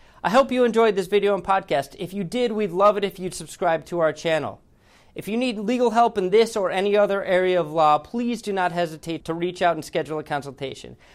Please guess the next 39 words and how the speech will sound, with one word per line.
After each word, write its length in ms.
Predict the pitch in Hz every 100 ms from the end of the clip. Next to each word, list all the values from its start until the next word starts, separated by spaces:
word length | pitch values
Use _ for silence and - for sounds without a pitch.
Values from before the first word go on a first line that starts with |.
| - -
Most 200 | 226 233
consultations 640 | 254 233 214 208 202 180
are 80 | 170
free 340 | - 165 156
and 120 | 147
all 180 | 156 180
can 140 | 180 185
be 100 | 180
conducted 460 | 170 156 151 156
remotely 480 | 139 143 147 147 147
if 100 | 139
you'd 120 | 135
like. 340 | 120 104 - _ _ _ _ -
Please 260 | 175 170 -
email 360 | 262 262 262 254
us, 180 | 240
book 240 | - 190 185
online, 440 | 165 170 196 202
or 60 | 180
call 300 | 180 185 185
us 140 | 180
at 100 | 143
five 300 | - 165 170
one 160 | 170 170
five, 340 | 170 165 160
two 160 | - 180
zero 300 | 151 156 151
seven, 360 | 151 165 151
two 200 | 147 175
zero 340 | 139 147 156 143
zero 240 | 143 139
six. 460 | 123 - 135 - -
We 140 | 147
have 160 | 143 135
many 280 | 175 214 226
locations 540 | 220 202 202 180 180
for 120 | 175 170
your 100 | 160
convenience. 640 | 160 160 170 170 170